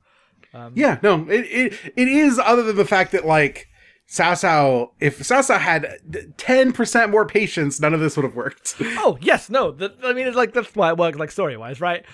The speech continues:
Speaker 2: Yes.
Speaker 1: Um, but also, like, there've been a lot of, uh, ruses in this book that you just have to be a moron to fall for. But I, I think that putting the letter in the middle of the,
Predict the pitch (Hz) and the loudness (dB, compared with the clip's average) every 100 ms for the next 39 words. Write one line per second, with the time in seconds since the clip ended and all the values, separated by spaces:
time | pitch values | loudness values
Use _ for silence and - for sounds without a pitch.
0 | - 143 107 147 147 143 _ - _ 196 | -4 0 0 -2 -6 -12 _ -20 _ 0
1 | 214 233 233 233 202 190 170 - _ _ | 2 2 2 2 4 2 0 -12 _ _
2 | _ _ _ 202 175 294 294 277 240 240 | _ _ _ -4 4 4 4 2 4 4
3 | 226 170 - - 185 170 165 160 156 175 | 4 0 -8 -10 -4 0 0 -2 -2 0
4 | 180 156 151 165 151 147 151 - 143 143 | 0 -4 -6 -4 -4 -4 -10 -10 -8 -8
5 | - 160 - 147 139 180 175 170 220 180 | -12 -14 -8 -8 -8 -12 -10 -6 -4 -4
6 | 196 175 - 139 135 123 131 135 117 101 | -4 -6 -8 -12 -12 -12 -14 -14 -16 -20
7 | 101 107 120 107 - 110 117 _ - - | -20 -20 -20 -20 -20 -20 -20 _ -20 -10
8 | - 196 180 - 196 - 262 262 - - | 0 2 2 0 -2 2 2 2 -6 -12
9 | 175 160 233 277 262 220 202 202 185 180 | -8 -4 -4 -2 0 0 0 -2 -4 -4
10 | 185 185 160 180 175 151 | -4 -4 -2 0 0 -4